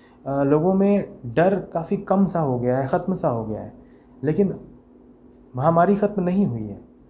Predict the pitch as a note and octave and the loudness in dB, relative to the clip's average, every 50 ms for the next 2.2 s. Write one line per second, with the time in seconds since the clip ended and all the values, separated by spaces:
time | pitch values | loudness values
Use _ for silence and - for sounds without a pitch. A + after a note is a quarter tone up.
0 | - _ _ _ - - - - _ - C#3+ C#3 C3+ B2 B2 D#3+ G3+ A3+ A#3 G#3+ | -20 _ _ _ -20 -20 -20 -12 _ 0 0 0 0 0 2 2 4 4 4 2
1 | - - - - - - - - - - - - - - - F3+ E3+ - A3+ A3+ | -2 -6 -14 -18 -20 -20 -20 -20 -20 -20 -20 -20 -12 -6 -4 -4 0 2 2 2
2 | A3+ G3+ - - | 2 2 0 -4